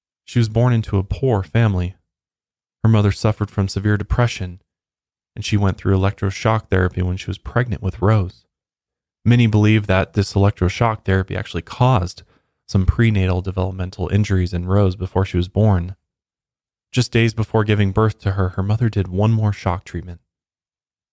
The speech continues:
She had developed a habit of rocking herself in her crib at an early age, and this carried on into her later years.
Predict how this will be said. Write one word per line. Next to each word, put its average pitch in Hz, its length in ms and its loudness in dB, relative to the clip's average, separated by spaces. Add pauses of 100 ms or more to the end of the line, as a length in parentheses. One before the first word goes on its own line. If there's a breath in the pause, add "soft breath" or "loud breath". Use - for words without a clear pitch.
(240)
She - 120 0
had 110 80 2
developed 107 320 2
a 95 80 0
habit 104 260 0
of 95 120 -2
rocking 98 360 -2
herself 95 380 -4
in 95 60 -2
her 92 80 -2
crib 110 320 0
at 92 80 2
an 90 140 -2
early 95 280 0
age, 98 400 0 (560)
and 98 100 -2
this 98 120 -2
carried 98 320 0
on 95 200 0
into 90 220 -6
her 92 100 0
later 90 240 -2
years. 95 520 -2